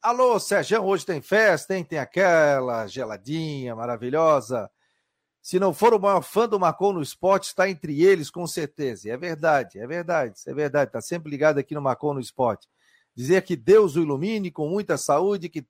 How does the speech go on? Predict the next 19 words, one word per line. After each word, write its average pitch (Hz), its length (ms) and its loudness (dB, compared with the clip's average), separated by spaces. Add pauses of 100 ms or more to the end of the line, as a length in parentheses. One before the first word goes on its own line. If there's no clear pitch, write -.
e - 120 -10
mantenha 160 400 -4
esse 131 180 -10
cara 156 220 -2
espetacular 139 800 -2 (440)
que 147 120 0
é 147 40 2
para 139 240 2
todos 139 440 -6
nós. 139 420 2
Grande 170 420 -2
beijo 160 520 0
de 139 100 -8
toda 190 380 -2
a 151 40 -4
equipe 175 300 -12
da 135 140 2
Serviconte 160 680 -4
Contabilidade. 147 840 0